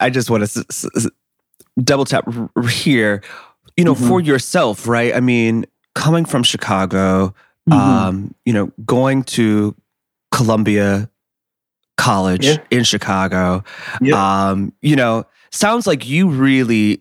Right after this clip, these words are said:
Speaker 1: knew early on what you wanted to be doing.
Speaker 2: Mm-hmm.
Speaker 1: I mean, it's an incredible, it's just phenomenal, really, to see that. But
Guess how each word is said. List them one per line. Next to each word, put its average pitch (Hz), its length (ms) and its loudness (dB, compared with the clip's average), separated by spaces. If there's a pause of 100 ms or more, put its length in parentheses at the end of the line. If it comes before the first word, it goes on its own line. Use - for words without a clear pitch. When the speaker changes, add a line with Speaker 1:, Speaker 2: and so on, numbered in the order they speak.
Speaker 1:
knew 123 260 4
early 110 380 2
on 127 560 0 (1200)
what 123 420 0
you 135 140 2
wanted 113 320 0 (200)
to 240 120 0
be 110 160 0
doing. 104 500 0 (600)
Speaker 2:
Mm-hmm. 117 280 2
Speaker 1:
I - 40 2
mean, 147 160 2
it's - 160 -2
an 156 80 2
incredible, 104 1080 -2 (340)
it's 127 120 0
just - 460 -4 (800)
phenomenal, - 880 -4 (120)
really, 98 480 -2 (280)
to 123 80 0
see 156 240 0
that. 101 380 -2
But 120 280 0